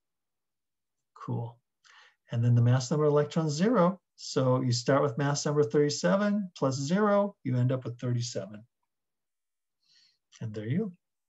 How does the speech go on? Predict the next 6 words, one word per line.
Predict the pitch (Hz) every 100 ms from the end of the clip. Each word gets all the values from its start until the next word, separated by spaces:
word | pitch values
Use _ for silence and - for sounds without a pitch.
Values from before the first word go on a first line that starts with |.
| - _ _ _ -
It's | 156 -
chlorine | - 135 139 131
thirty-seven | 123 123 120 - 120 123 123 - _ -
is | 120 -
the | 120
answer. | 127 123 -